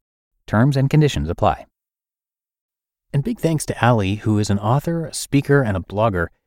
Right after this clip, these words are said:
helping women live the life they were created to live. And of course, thanks to Jeff Goins as well.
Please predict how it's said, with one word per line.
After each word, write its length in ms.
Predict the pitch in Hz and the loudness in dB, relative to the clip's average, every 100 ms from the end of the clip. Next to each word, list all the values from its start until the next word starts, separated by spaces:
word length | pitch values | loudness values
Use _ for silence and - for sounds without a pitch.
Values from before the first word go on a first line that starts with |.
| _ - | _ -4
helping 320 | 143 170 127 | 0 4 4
women 360 | 117 117 110 | 6 6 4
live 200 | 92 107 | 2 0
the 100 | 110 | 0
life 280 | 101 87 85 | 0 0 -2
they 100 | 92 | -4
were 140 | 90 87 | -4 -4
created 640 | - 101 85 82 82 - | -6 -4 -4 -2 -2 -4
to 120 | 87 | -6
live. 420 | 82 82 76 - - _ _ _ | -4 -2 -2 -6 -14 _ _ _
And 100 | 120 | -4
of 60 | 117 | 0
course, 260 | 127 120 | 0 0
thanks 240 | - 113 - | 0 0 0
to 120 | 104 | -2
Jeff 300 | 101 101 - | 0 0 0
Goins 380 | 120 135 120 92 | 0 2 2 0
as 180 | 85 104 | -6 0
well. 420 | 127 131 104 | 6 6 6